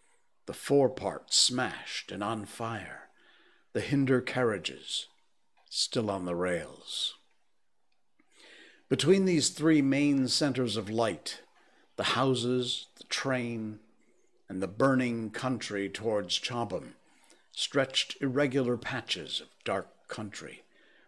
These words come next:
broken here and there by intervals of dimly glowing and smoking ground. It was the strangest spectacle, that black expanse set with fire.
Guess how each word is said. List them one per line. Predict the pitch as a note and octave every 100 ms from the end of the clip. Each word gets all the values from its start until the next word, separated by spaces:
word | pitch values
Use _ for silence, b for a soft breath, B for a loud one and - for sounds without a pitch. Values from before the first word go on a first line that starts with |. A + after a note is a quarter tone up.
| b C#3+
broken | C#3 - A2
here | G2 A#2+ A#2
and | A2 A2
there | G#2 A2+ A2+
by | G#2 F#2
intervals | - B2+ A2+ G2 G2+ F#2+ F2+
of | E2+ E2
dimly | B2+ B2 A#2 A2
glowing | G#2 A#2+ A#2 A2 F#2+ F#2+
and | E2+ E2 E2
smoking | - - C3+ A#2 - F2+ F2
ground. | F#2+ F#2+ E2+ D#2 - - - _ _ b b b b b b b -
It | -
was | A#2+ B2+ G#2+
the | B2+
strangest | A2 - - - C3 A#2 D2+ - - - -
spectacle, | - - - - - - - - _ _ _ _ _ _ _ _ _ _ _ -
that | E2 - _ _ -
black | G#2 G#2+ G#2 -
expanse | F#2+ - - - G2 F#2+ -
set | - - A#2 G#2+ -
with | G2 -
fire. | - F#2+ E2 D2+ -